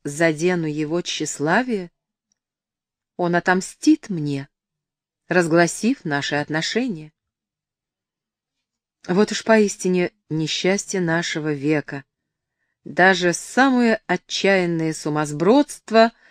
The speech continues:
не излечивают от скуки. Жюльен был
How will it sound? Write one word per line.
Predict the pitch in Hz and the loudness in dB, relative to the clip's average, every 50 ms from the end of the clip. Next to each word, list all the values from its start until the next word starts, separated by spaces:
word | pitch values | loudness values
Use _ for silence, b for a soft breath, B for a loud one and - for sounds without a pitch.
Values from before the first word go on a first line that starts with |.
| b b b _ | b b b _
не | - 165 180 208 233 240 233 233 | -2 0 4 4 6 6 4 4
излечивают | 220 214 208 208 214 214 208 - - - 180 180 180 180 180 - - | 2 2 2 4 4 4 4 2 0 -2 0 0 0 0 -2 -4 -4
от | - 170 165 - | -6 -6 -6 -6
скуки. | - - - _ - 147 156 156 - - - 143 143 139 _ _ _ _ _ _ _ _ _ _ _ _ _ _ _ _ _ _ _ _ b b b b b b b b b _ | -12 -16 -16 _ -6 -4 -4 -4 -6 -8 -12 -12 -12 -12 _ _ _ _ _ _ _ _ _ _ _ _ _ _ _ _ _ _ _ _ b b b b b b b b b _
Жюльен | - - 175 226 302 302 311 359 370 349 | -6 -2 4 4 6 8 8 8 6 6
был | 285 339 330 320 | 6 6 4 4